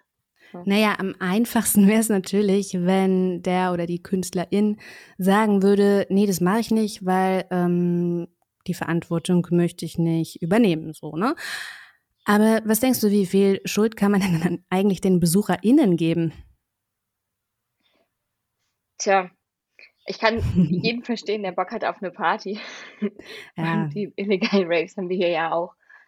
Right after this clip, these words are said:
Speaker 1: Ähm, ich find's trotzdem, ich find's natürlich verantwortungslos, aber es ist immer die, gut, du, du nimmst ein Angebot wahr, was dir gegeben wird, dann jetzt in Indien auch noch, äh, legale Veranstaltungen. Da ist natürlich,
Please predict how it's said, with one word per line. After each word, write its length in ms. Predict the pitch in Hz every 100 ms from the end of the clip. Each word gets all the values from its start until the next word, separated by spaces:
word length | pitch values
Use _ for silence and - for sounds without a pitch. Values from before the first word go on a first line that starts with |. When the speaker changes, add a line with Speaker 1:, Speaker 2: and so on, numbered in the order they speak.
| _
Speaker 1:
Ähm, 280 | 180 175 165 -
ich 140 | -
find's 160 | 185 -
trotzdem, 280 | 220 - -
ich 120 | 170
find's 140 | 180 165
natürlich 260 | 170 165
verantwortungslos, 1000 | - 165 - 175 170 180 - 175 175 - _ _ _ _ -
aber 140 | 165
es 120 | 165
ist 140 | 175 190
immer 140 | 180
die, 480 | - 165 160 147 - _ _ _
gut, 160 | - -
du, 80 | -
du 120 | 190
nimmst 280 | 190 202 -
ein 40 |
Angebot 520 | - 190 185 175 -
wahr, 280 | 151 147 202
was 160 | 180 -
dir 160 | 170
gegeben 440 | 165 160 175 190 208
wird, 260 | 220 233 -
dann 300 | 180 170 180
jetzt 240 | 165 156 _
in 100 | 175
Indien 320 | 180 180 180
auch 120 | -
noch, 220 | 165 170
äh, 260 | - 175 170 170
legale 440 | 165 160 170 190
Veranstaltungen. 920 | - - 196 - 190 180 190 185 180 _ - - _ _ _ _ _ -
Da 200 | - 175
ist 120 | 175
natürlich, 480 | 180 - 170 170